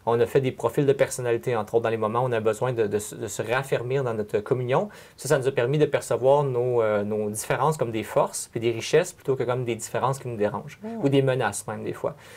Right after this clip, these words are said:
Speaker 1: Fait que ça, c'est intéressant. On a commencé à vivre des temps de retraite aussi, une,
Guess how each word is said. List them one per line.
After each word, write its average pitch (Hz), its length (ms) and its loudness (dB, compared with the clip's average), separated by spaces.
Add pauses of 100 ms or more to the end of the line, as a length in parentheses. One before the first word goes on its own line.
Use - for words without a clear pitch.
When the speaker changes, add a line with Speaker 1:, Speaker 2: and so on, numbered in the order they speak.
(140)
Speaker 1:
Fait - 80 -4
que 101 60 -8
ça, 107 60 0
c'est - 100 -2
intéressant. 123 480 2
On 147 60 2
a 123 40 -2
commencé 120 300 0
à 135 40 4
vivre 127 120 -2
des 120 120 -2
temps 139 120 0
de 147 60 0
retraite 135 400 0
aussi, 127 300 -4
une, 120 220 -2